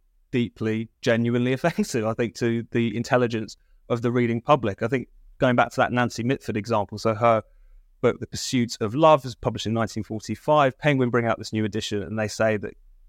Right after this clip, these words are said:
it contains prejudices that were commonplace in British society at the time. They even went the extra step to say that those prejudices were wrong then and wrong now.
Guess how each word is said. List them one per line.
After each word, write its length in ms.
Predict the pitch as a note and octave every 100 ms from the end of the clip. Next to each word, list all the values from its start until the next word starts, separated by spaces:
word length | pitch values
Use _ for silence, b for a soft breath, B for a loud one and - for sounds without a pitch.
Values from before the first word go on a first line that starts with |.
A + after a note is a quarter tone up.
| _
it 180 | D3+ -
contains 560 | - D3 - E3 C#3+ A#2+
prejudices 640 | - D#3+ B2+ A2+ - G#2+
that 80 | G#2+
were 80 | G2
commonplace 580 | - C3 A2 G2 G#2 -
in 80 | G#2
British 280 | G#2 -
society 640 | - G#2 A2 G#2+ - G2 - - - _ -
at 140 | A#2+
the 60 | A2+
time. 220 | A#2 A2+
They 100 | C#3+
even 160 | D#3+
went 140 | D#3 B2+
the 140 | C#3
extra 280 | C#3+ - -
step 340 | - C3 G2+ _ _ - _
to 80 | B2+
say 280 | - B2 A#2
that 160 | A2
those 240 | A2+ A#2+ -
prejudices 580 | - A#2 A#2+ A2+ A2+ A#2
were 120 | A2
wrong 340 | A#2+ D3 C3+
then 340 | A#2+ G#2+ A2+ A#2 _ -
and 160 | G#2+
wrong 220 | B2 C3 B2
now. 300 | A#2+ F2